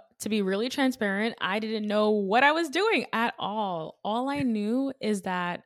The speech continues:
pretty much Spotify had released the Sound Up Bootcamp opportunity in twenty eighteen, and they were looking for women of color who had an idea.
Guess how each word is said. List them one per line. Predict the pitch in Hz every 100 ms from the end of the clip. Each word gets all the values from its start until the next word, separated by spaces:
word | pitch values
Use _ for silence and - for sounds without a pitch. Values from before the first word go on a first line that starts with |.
| _
pretty | - 226
much | 220 208
Spotify | - 214 233 247
had | 233 208
released | 185 175 170 175 -
the | 170
Sound | 170 170 175
Up | 160
Bootcamp | 165 165 156
opportunity | 160 160 165 160 160 160 - -
in | 175 160 160 151
twenty | - 170 165
eighteen, | - 156 156 156 - _ _ -
and | 180 175
they | 180
were | 180
looking | 185 190 185
for | -
women | 165 170 170
of | 165
color | - 185 175 170
who | 170
had | 170 160
an | 156
idea. | 147 143 156 - -